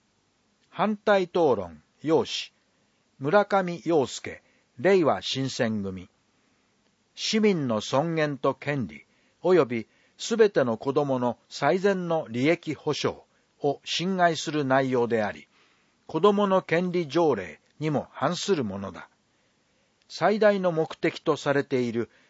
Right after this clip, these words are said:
四つの役割の実現の実効性が担保されておらず、行政としての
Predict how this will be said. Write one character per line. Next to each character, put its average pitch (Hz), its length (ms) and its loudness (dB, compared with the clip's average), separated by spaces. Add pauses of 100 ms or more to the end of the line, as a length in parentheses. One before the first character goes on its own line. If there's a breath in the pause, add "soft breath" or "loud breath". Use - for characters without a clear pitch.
(100 soft breath)
四 151 180 4 (100)
つ 233 160 0
の 165 160 2
役 107 300 -2
割 131 240 4
の 120 160 -2
実 104 320 -10
現 113 300 0 (340 soft breath)
の 127 240 -2
実 - 320 -8
効 185 200 2
性 151 300 2
が 123 340 0
担 180 300 -4
保 98 120 -4
さ 113 160 -4
れ 131 120 2
て 113 240 -2
お 110 80 -4
ら 110 120 0
ず、 - 220 -16 (480)
行 147 160 2
政 175 300 2
と 165 140 2
し - 120 -6
て 156 120 0
の 110 180 -2